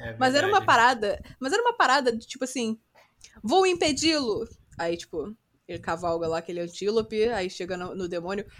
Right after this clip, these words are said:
Speaker 2: "Pare, por favor." Tipo, it's, it's really?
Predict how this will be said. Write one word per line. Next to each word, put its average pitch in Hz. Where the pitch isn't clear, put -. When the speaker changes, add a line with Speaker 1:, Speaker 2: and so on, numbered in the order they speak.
Speaker 2:
"Pare, 349
por 339
favor." 285
Tipo, -
it's, 302
it's -
really? 196